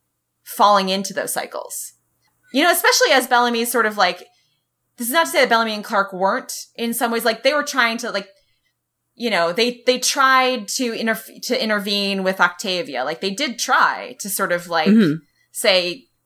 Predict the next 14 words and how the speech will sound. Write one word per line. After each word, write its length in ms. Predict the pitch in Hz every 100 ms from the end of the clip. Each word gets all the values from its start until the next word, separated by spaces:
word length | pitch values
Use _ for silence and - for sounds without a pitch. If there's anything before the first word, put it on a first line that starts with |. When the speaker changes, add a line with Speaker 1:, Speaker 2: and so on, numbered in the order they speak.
| _ _ _
Speaker 1:
"Hey, 360 | - 170 175 _ -
can 140 | 214
you 100 | 185
not 300 | 180 175 -
do 160 | 254 294
this?" 440 | 180 156 175 - - - - -
But 120 | 196
yeah, 180 | 285 208
they 100 | 214
just, 220 | 240 247
like, 180 | 220 -
they 180 | 247 269
were 80 |
not, 240 | 226 208